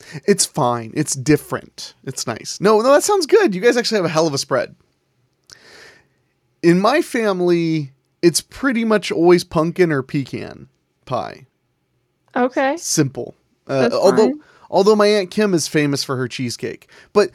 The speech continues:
Speaker 1: but that's, like, her, her, like, special move. Like, every family event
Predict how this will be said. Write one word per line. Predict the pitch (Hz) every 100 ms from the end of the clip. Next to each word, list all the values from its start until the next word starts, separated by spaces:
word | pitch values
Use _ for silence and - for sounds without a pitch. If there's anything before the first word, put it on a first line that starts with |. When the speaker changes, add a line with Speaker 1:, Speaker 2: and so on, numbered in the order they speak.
| -
Speaker 1:
but | 220
that's, | 208 339 415
like, | 339
her, | - 202 165
her, | 151 175
like, | 160 151 -
special | - - 156 160 139
move. | 131 135 214 214
Like, | 170 - -
every | 180 175 208 202
family | 175 180 160 160 160
event | 151 139 147 -